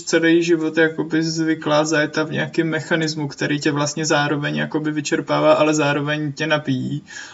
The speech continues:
A jakmile to přestaneš dělat, tak prostě spadneš,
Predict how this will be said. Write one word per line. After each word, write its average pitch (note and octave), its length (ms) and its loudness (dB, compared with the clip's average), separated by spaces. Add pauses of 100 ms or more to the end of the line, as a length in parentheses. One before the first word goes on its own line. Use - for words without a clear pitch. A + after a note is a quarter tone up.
(220)
A D#3 40 4
jakmile D3+ 280 2
to D#3 100 2
přestaneš D#3 500 -2
dělat, D3 240 2
tak C#3+ 160 -4
prostě D#3 580 0 (160)
spadneš, B2 680 -2